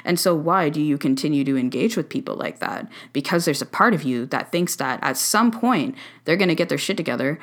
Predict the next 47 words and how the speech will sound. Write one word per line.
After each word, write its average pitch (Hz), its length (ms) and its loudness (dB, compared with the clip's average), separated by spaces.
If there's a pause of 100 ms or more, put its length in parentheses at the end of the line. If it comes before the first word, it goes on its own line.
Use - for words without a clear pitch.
and 151 200 4
they're 160 100 4
going 160 300 2
to - 100 -4
be 147 180 -2
able 165 280 0
to 143 80 -4
validate 139 480 -2
you. 120 180 -6
They're 131 140 -4
gonna 160 160 0
be 156 160 -6
able 151 380 -2
to 131 300 -6 (360)
give 165 160 0
you 156 100 0
love. 143 340 2
They're 151 120 2
gonna 165 160 2
be 156 200 0
able 190 300 4
to - 140 0
all 131 100 2
of 165 80 0
a 160 40 -2
sudden 165 280 0
have 170 200 0
this 143 140 -4
healthy 175 220 0
relationship 147 640 -2
with - 140 -8
you. - 220 -6 (500)
But - 120 -2
it's - 180 4
a 151 40 0
choice. - 800 0 (560)
They 156 100 4
have 165 320 2
to 165 80 4
make 151 300 2
a 143 80 -2
choice. - 720 0 (2000)
And 160 120 4
that's 156 180 2
not 143 140 4
on 170 160 4
you. - 180 -2